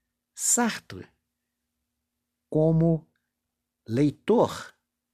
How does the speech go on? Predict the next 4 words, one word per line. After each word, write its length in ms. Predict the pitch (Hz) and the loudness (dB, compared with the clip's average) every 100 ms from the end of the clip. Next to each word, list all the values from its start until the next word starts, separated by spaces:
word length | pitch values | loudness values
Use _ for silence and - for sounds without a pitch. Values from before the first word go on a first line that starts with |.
| _ - | _ -14
de 180 | 98 135 | -2 2
Husserl, 580 | 165 165 - 175 175 175 _ _ _ _ _ _ _ _ - | 2 2 -2 -2 -4 -6 _ _ _ _ _ _ _ _ -14
da 140 | 98 | -14
fenomenologia, 1160 | - 160 185 175 165 156 156 135 139 190 214 | -6 0 0 2 2 2 2 0 0 -2 -2